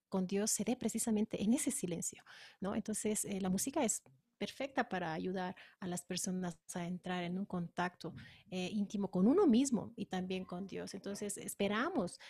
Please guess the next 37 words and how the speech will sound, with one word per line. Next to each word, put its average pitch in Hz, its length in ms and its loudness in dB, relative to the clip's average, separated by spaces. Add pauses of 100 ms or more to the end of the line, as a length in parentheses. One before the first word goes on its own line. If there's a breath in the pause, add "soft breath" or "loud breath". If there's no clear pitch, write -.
(140 soft breath)
cumplir 202 480 4
esa, 185 500 -2 (100)
esa, 202 460 -2
esa 214 200 0
idea, 185 460 0
¿no? 208 200 -2
Esa, 214 260 -2
esa 202 200 -4
ideología 190 560 -4
de, 175 100 -8
de 185 120 -8
Taset, 190 400 -6 (340 soft breath)
de 196 80 -6
ser 196 220 -4
ese 196 220 -2
silencio 196 760 -2 (220 soft breath)
de, 185 240 -6
de, 196 200 -8
de 196 140 -8
encuentro 214 520 -2
con 185 160 -4
Dios, 190 220 -4
ese 202 140 -4
momento 196 320 -2
de 180 80 -2
oración 202 520 4
pleno 196 300 -2
con 180 160 -4
Él 180 180 -4
y 208 100 -10
que - 140 -12
la 185 120 -4
música 190 500 -6
te 180 220 -8
lleve 175 360 -4
a 185 80 0
ello, 226 320 0